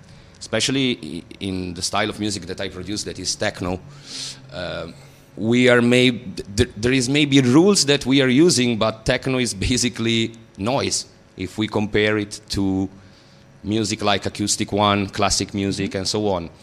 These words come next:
So you must be able to manipulate noise and to be able to,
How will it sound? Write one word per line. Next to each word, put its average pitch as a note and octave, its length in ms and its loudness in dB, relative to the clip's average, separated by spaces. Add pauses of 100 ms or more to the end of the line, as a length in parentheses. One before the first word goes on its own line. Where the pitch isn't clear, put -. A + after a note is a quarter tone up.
(400)
So D3+ 440 2 (280)
you A2 120 0
must A#2 220 0
be A#2+ 140 2
able B2+ 180 2
to A2+ 120 -2
manipulate A2 580 0
noise G#2+ 420 -2 (1400)
and G#2 340 -2 (200)
to G2+ 80 -10
be G#2 220 -2
able A#2+ 340 -2
to, G#2 520 -2